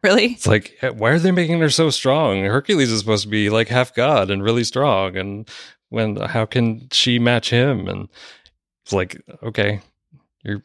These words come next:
Speaker 2: whining a lot about this dude."
Speaker 1: She has boobs.
Speaker 2: Well, also that.
Speaker 1: So
Speaker 2: <laughs>
Speaker 1: she can be super strong if she wants.
Speaker 2: Mm-hmm.
Speaker 1: So there. Suck a dick.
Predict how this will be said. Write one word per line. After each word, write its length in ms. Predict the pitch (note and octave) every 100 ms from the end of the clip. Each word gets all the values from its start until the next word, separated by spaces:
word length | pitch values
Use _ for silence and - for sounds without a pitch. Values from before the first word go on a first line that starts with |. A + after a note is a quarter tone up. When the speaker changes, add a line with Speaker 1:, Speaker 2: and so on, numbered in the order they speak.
| -
Speaker 2:
whining 500 | - G2+ G#2+ G#2+ G2+
a 60 | G#2
lot 260 | G#2+ F#2
about 220 | F#2+ G2 G2
this 260 | F#2 -
dude." 180 | - G#3
Speaker 1:
She 240 | A3 A#3+
has 840 | A#3+ C4 C4+ C4+ C4+ C4 B3+ - - - _ _ _ _ _ _ -
boobs. 840 | D#3+ C#3 - - - - - - - -
Speaker 2:
Well, 160 | F#2 F#2
also 260 | F#2 - G2+
that. 260 | G#2 - _ _
Speaker 1:
So 520 | - - - E3 - - - - - - F#3+ - -
Speaker 2:
<laughs> 720 | _ _ _ _ _ _ -
Speaker 1:
she 220 | - -
can 420 | - G3+ G#3 G#3 G#3
be 240 | E3+ E3+
super 400 | - D#3+ - D3+
strong 360 | - - F3 -
if 80 |
she 180 | - -
wants. 720 | - - - - - - - _ -
Speaker 2:
Mm-hmm. 260 | F2+ F2+ F#2+ _ -
Speaker 1:
So 240 | - F#3
there. 440 | F3+ - - F3+ _ _ _ _
Suck 220 | - - -
a 40 | -
dick. 220 | - -